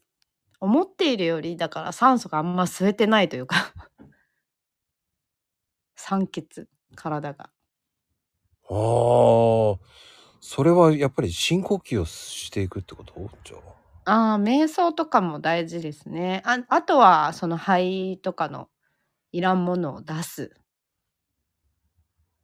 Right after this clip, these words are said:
Speaker 2: どうやって？
Speaker 1: あと、胆汁の出を良くする。
Speaker 2: どうやってするの？
Speaker 1: <laughs> なかなか自力だとそこら辺は難しいけどね。
Speaker 2: うん。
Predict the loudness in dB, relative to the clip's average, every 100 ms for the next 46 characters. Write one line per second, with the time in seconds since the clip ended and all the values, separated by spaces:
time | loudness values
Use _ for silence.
0 | _ -18 -10 -6 -6 -6 -10 -2 0 2
1 | 2 0 0 0 -4 -8 -4 0 2 2
2 | 0 -2 -8 -18 -18 -20 -20 _ _ _
3 | _ -20 -12 -8 -6 -6 _ -16 -12 -14
4 | -14 -20 -20 -20 -20 _ -20 -14 -10 -6
5 | -6 -8 -10 -14 -20 _ _ _ _ _
6 | _ _ _ _ -8 -6 0 0 0 -2
7 | -4 -4 -8 -6 -4 -4 -4 -12 -8 -4
8 | -4 -4 -6 -8 -12 -12 -14 -12 -12 -12
9 | -14 -12 -10 -10 -10 -12 -8 -4 -2 -4
10 | -8